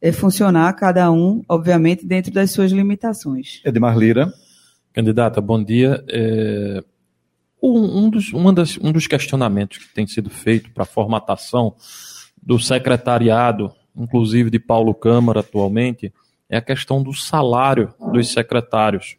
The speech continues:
Speaker 3: O salário dos secretários é considerado baixo em relação a, aos, vamos dizer, a iniciativa privada, por exemplo.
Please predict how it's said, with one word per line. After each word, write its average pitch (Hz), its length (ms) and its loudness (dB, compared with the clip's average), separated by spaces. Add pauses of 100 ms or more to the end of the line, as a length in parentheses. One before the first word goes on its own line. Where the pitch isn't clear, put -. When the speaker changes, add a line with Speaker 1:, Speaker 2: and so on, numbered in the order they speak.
Speaker 3:
O - 60 -18
salário 110 340 -2
dos 113 140 -14
secretários 117 560 -2
é 117 40 -4
considerado 117 600 -2
baixo 110 480 -2 (440)
em 120 140 -2
relação 120 760 0 (320)
a, 117 800 0
aos, 127 560 -2 (580)
vamos 139 420 0
dizer, 123 180 2
a 131 60 4
iniciativa 139 460 0
privada, 120 520 2
por 120 160 -2
exemplo. 107 420 0